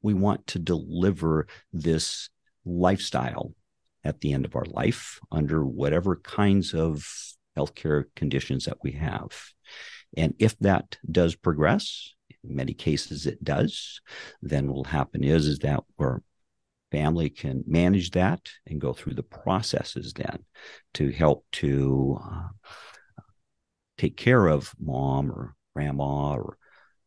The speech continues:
however that might work out. Uh, typically, the ladies are going to, uh, last longer than the men.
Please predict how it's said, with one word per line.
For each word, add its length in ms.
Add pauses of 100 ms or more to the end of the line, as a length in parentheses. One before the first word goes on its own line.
(280)
however 420
that 240
might 160
work 260
out. 360 (200)
Uh, 60 (120)
typically, 520
the 140
ladies 500
are 80
going 380
to, 540 (360)
uh, 180
last 360
longer 400
than 460 (220)
the 80
men. 320